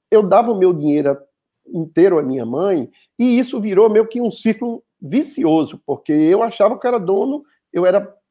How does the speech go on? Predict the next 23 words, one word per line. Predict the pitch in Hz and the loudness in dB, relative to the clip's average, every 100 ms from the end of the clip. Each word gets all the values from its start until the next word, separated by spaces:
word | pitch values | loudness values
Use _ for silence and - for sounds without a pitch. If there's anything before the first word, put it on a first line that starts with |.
| _ | _
pai | 175 170 240 | 0 2 0
de | 220 | -4
um | 247 | 0
monte | 185 202 240 | 2 0 -2
de | |
menino, | 370 359 185 160 127 | -6 -4 -4 -4 -6
na | 151 190 | -4 -2
verdade | 160 135 151 | -2 -4 -6
não | 175 254 | -8 -8
era. | 120 87 _ _ _ _ _ | -10 -14 _ _ _ _ _
E | 240 | 2
ele | 220 254 269 | 4 4 2
me | 247 | -4
despertou | 208 208 - 180 180 185 | -6 -8 -6 -6 -4 -4
pra | 202 | -2
isso, | 170 175 175 | -4 -4 -10
eu | |
fui | - | -12
fazer | 180 156 135 139 | -8 -8 -6 -6
faculdade. | 151 147 165 131 95 101 123 | -4 -6 -8 -8 -8 -6 -4
Aí | 170 | 0
é | 214 196 | 2 4
onde | 180 196 196 220 | 6 4 2 -4